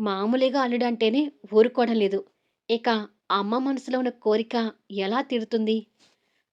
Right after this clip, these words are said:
అని చిరుకోపంతో తిట్టుకొని, "అశ్విన్ ఆనందిల పెళ్లి ఎలాగో చూడలేకపోయాను. కనీసం వాళ్ళ వ్రతమైనా దగ్గరుండి చూస్తాను" అని అనుకుంటాడు.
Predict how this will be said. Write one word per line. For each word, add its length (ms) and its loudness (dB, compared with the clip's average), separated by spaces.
అని 240 6
చిరుకోపంతో 760 0
తిట్టుకొని, 580 0
"అశ్విన్ 480 2
ఆనందిల 360 -2
పెళ్లి 500 0
ఎలాగో 460 -2
చూడలేకపోయాను. 840 0
కనీసం 640 0
వాళ్ళ 220 0
వ్రతమైనా 640 -2
దగ్గరుండి 600 -2
చూస్తాను" 360 -6
అని 220 4
అనుకుంటాడు. 520 -4